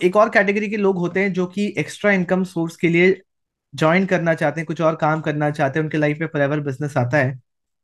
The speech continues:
वो होते हैं एम्प्लॉइज कैटेगरी के लोग जो कहीं और already जॉब कर रहे हैं, किसी को जॉब क्विट करना है या किसी को, अ,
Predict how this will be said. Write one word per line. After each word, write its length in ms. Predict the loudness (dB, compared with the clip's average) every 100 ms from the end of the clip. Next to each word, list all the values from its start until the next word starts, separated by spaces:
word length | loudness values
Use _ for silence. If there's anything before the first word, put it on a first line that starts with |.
| -4
वो 100 | 2
होते 200 | 2 2
हैं 60 | 0
एम्प्लॉइज 500 | -2 -2 0 0 -2
कैटेगरी 420 | -4 -4 -2 -2
के 80 | -4
लोग 200 | -6 -12 _ 0
जो 160 | 2
कहीं 240 | 2 0 2
और 220 | 0 2
already 320 | 2 2 0
जॉब 280 | 0 0 0
कर 140 | -4
रहे 140 | -4 -6
हैं, 160 | -10 _ -6
किसी 200 | -2 0
को 100 | 0
जॉब 320 | 2 0 0
क्विट 240 | 0 0 2
करना 280 | 0 0
है 240 | -2 -2 -4 -12 -16 0
या 120 | 0
किसी 260 | 2 0 0
को, 400 | 4 4 2 -2 _ _ 2
अ, 260 | 4 6